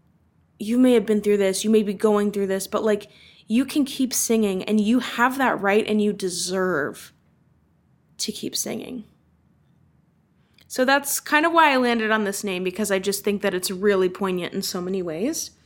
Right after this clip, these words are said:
So yeah, so I'm, I'm going through the winter months really not being able to sing very much, and I'm, you know, basically having an identity <laughs> crisis, which I fully, you know, expected.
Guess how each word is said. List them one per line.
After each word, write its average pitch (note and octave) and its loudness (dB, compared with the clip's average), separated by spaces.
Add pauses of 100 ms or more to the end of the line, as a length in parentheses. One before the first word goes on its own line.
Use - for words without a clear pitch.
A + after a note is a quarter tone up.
(500)
So - -4
yeah, E4+ 2
so C4 2
I'm, C#4 2
I'm C#4 0
going E4 2
through D#4+ 0
the D4 2
winter C#4 0
months B3 0
really A#3 2
not G#3+ 0
being A3+ 0
able A3 -2
to A3+ -6
sing F#3+ -4
very G3 0
much, G#3+ -6
and G3+ -4 (880)
I'm, B3+ 2 (100)
you B3+ 0
know, D4 2
basically D#4+ 2
having D4 4
an D4 2
identity G#3+ 0
<laughs> - -
crisis, - 2 (800)
which G4+ 6
I F#4 6
fully, F#4+ 6
you C4 4
know, B3+ 6
expected. D#4+ 0